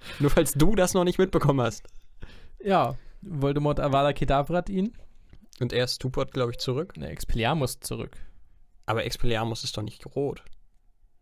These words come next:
Speaker 2: Natürlich, Expelliarmus war schon immer rot.
Speaker 1: Ist Expelliarmus rot?
Speaker 2: Ja.
Speaker 1: Hm.
Speaker 2: Rot gegen grün. Das ist der ganz große Gegenfluch, den bis dahin irgendwie noch niemand entdeckt hat. Denn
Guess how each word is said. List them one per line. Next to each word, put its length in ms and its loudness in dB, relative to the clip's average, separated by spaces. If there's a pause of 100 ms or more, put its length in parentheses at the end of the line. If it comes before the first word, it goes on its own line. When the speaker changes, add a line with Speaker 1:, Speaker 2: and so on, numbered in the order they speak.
(300)
Speaker 2:
Natürlich, 400 -4
Expelliarmus 500 -4
war 60 -4
schon 160 -6
immer 160 -2
rot. 320 -4 (200)
Speaker 1:
Ist 140 -18
Expelliarmus 600 -4
rot? 200 -2
Speaker 2:
Ja. 340 -2 (420)
Speaker 1:
Hm. 140 -8 (220)
Speaker 2:
Rot 160 -8
gegen 160 -4
grün. 240 -2
Das 160 -4
ist 180 -6 (280)
der 100 -2
ganz 220 -4
große 240 -4
Gegenfluch, 680 -6 (320)
den 120 -6
bis 120 -2
dahin 200 2
irgendwie 160 -2
noch 100 0
niemand 240 -2
entdeckt 340 -2
hat. 220 -4
Denn 240 -4